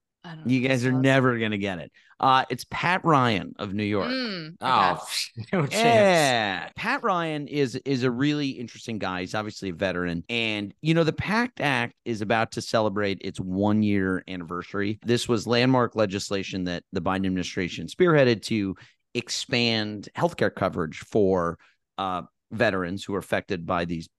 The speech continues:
Speaker 2: toxic burn pits. And I think what's interesting about this is a couple of things. Um,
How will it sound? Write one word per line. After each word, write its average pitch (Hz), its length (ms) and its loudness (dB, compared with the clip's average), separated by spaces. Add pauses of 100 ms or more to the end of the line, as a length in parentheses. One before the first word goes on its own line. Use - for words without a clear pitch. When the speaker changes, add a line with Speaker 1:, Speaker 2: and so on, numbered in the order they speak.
(180)
Speaker 2:
toxic 98 520 -4
burn 98 280 0
pits. - 400 -14 (460)
And 151 600 4 (600)
I 147 60 2
think 240 180 2
what's 269 240 0
interesting 175 560 0
about 110 360 0
this 101 600 -4
is 95 320 -6 (100)
a 110 60 -6
couple 117 340 0
of 87 100 -2
things. 78 460 -12 (100)
Um, 95 460 0